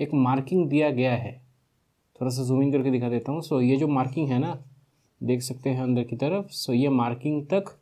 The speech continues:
पानी गर्म उबलते हुए पानी को इसके अंदर डालना है, गर्म पानी को।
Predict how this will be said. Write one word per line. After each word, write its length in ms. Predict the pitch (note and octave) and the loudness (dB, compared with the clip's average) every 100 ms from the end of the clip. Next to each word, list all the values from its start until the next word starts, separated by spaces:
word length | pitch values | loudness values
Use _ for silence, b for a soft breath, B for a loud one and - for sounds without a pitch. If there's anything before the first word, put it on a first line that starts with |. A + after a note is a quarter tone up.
| _ _ _ _ _ | _ _ _ _ _
पानी 320 | C#3 C3+ D#3 D#3 | 0 2 2 2
गर्म 320 | B2 C#3 D3+ | 2 2 2
उबलते 460 | - C3 D3 D3 D#3 | 0 2 2 2 0
हुए 240 | C#3+ D3+ | 2 -2
पानी 360 | D3+ C3 B2+ C#3 | 0 0 2 2
को 120 | D3 | 0
इसके 240 | C#3+ - | 0 0
अंदर 200 | C3+ C#3+ | 0 0
डालना 480 | B2+ A2+ A2 B2+ C3+ | 0 0 0 0 -2
है, 220 | B2+ F#3 - - | -4 -8 -10 -8
गर्म 260 | A#2 B2 B2 | 0 2 2
पानी 240 | B2+ B2 B2 | 0 0 -2
को। 180 | F#3 | -6